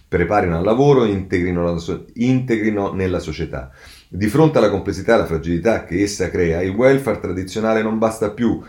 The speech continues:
va integrato per l'appunto con la resilienza, giustamente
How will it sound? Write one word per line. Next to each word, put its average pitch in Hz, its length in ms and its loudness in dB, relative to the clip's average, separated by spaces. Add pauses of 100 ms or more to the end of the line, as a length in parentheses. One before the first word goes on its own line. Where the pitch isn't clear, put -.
(160)
va 95 160 4
integrato 107 580 2
per 117 120 0
l'appunto 123 520 0
con 110 140 2
la 107 100 4
resilienza, 104 760 2
giustamente 95 880 -2